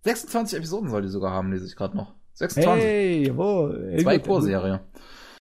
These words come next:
Speaker 1: Ähm, auf Netflix ist jetzt hierzulande, äh, ein bisschen mehr Anime hinzugekommen. K S M hat da ein paar Anime an Netflix abgegeben. Zum einen, äh, No Game, No Life.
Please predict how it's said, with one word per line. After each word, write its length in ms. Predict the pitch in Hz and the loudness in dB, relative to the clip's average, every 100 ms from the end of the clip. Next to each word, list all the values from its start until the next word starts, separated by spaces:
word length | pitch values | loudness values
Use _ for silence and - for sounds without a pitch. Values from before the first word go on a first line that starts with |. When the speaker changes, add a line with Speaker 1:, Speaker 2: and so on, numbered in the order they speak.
| - | 0
Speaker 1:
Ähm, 640 | 123 127 123 123 117 113 113 | 2 4 2 0 -4 -6 -4
auf 140 | 135 | -4
Netflix 400 | - - 202 - | -2 -4 -4 -6
ist 160 | 127 135 | -8 -4
jetzt 260 | 143 135 - | -4 -4 -8
hierzulande, 800 | 160 170 156 143 143 123 127 113 | -6 -4 0 0 2 2 2 -2
äh, 280 | - 117 117 | -2 -2 0
ein 80 | 120 | -2
bisschen 300 | 143 - 147 | -6 -4 -2
mehr 160 | 147 151 | 0 0
Anime 240 | 147 151 190 | -2 -2 -2
hinzugekommen. 640 | 196 - 196 196 208 196 | -2 -4 -6 -2 -2 -2
K 180 | 151 120 | 0 -2
S 100 | 123 | -2
M 260 | 123 165 | -4 -4
hat 300 | 165 156 - | -4 -6 -2
da 180 | 143 143 | 0 0
ein 160 | 120 131 | 0 -2
paar 260 | 135 139 | -2 0
Anime 320 | 131 143 139 117 | -2 -4 -4 -4
an 80 | 135 | -4
Netflix 360 | 135 147 - | -4 -6 -4
abgegeben. 600 | - - 113 107 127 185 - - - - | -8 -6 -6 -2 -2 -4 -8 -20 -20 -14
Zum 200 | - 220 | -2 4
einen, 400 | 226 196 139 110 | 4 4 -2 -4
äh, 400 | 92 120 117 113 | -2 -2 0 0
No 160 | 131 170 | 0 0
Game, 200 | 156 156 | 0 0
No 60 | |
Life. 640 | 123 98 147 247 - - | 2 2 0 -4 -10 -14